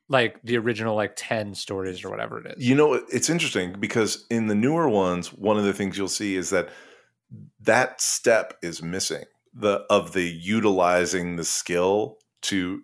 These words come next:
Speaker 2: to sort of get into greater mischief. It goes straight into reward. Like,
Speaker 1: Interesting.
Speaker 2: there's one Curious George goes to the bookstore and he's going to see his favorite new author and get his book signed.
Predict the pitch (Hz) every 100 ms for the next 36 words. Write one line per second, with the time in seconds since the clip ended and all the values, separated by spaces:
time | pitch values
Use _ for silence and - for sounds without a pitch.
0 | _ - 95 85 82 80 90 87 85 80
1 | 95 87 82 87 - 135 123 - 107 120
2 | 131 - 120 120 110 104 101 80 87 78
3 | 85 98 71 - - - 95 117 120 -
4 | 110 95 - _ 101 104 98 107 104 101
5 | 110 98 - 95 85 98 87 90 76 92
6 | - - 98 85 78 - - - _ _
7 | - 92 87 85 82 _ _ _ _ 101
8 | 101 110 104 92 107 92 92 - - 90
9 | 85 95 90 87 87 82 90 82 80 85
10 | - 85 82 - - - 92 - 87 82
11 | 78